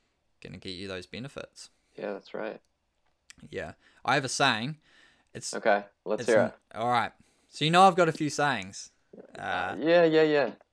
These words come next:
Speaker 1: it's
Speaker 2: Mm.
Speaker 1: not, um, it's not what you d-, and this is, probably isn't mine. I just sort of heard it or came up with it myself. I'm not sure. It's not what you do sometimes, it's what you do all of the time. Okay.
Speaker 2: Okay.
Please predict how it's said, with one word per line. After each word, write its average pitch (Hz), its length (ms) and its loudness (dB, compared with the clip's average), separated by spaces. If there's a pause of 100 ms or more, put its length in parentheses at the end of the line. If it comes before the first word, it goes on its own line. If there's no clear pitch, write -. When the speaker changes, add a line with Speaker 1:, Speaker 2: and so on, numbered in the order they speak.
(260)
Speaker 1:
it's 135 240 -6
Speaker 2:
Mm. 143 80 -6
Speaker 1:
not, 147 400 0
um, 120 360 -6 (120)
it's 135 160 -8
not 160 280 4
what 190 200 0
you 160 140 -8
d-, - 180 -20
and 143 180 -4
this 147 120 -4
is, 139 100 -4
probably 120 380 -6
isn't 110 180 -10
mine. 95 380 -12 (240)
I 87 140 -12 (120)
just - 300 -18 (160)
sort - 240 -18
of - 60 -20 (380)
heard 107 200 -6
it 98 160 -8
or 92 160 -12
came 107 320 -12
up 101 100 -10
with - 140 -16
it - 120 -12
myself. - 440 -10
I'm 104 40 -12
not 101 160 -12
sure. 104 320 -8 (520)
It's - 240 -10 (180)
not 151 320 0 (640)
what 139 240 -2
you 131 100 -8
do 127 180 -2
sometimes, 123 760 -4
it's - 160 -14
what 117 160 -6
you 117 80 -12
do 113 260 -8
all 127 300 -2
of 98 60 -10
the 92 100 -12
time. - 360 -16 (1000)
Okay. 98 260 -6
Speaker 2:
Okay. 110 420 4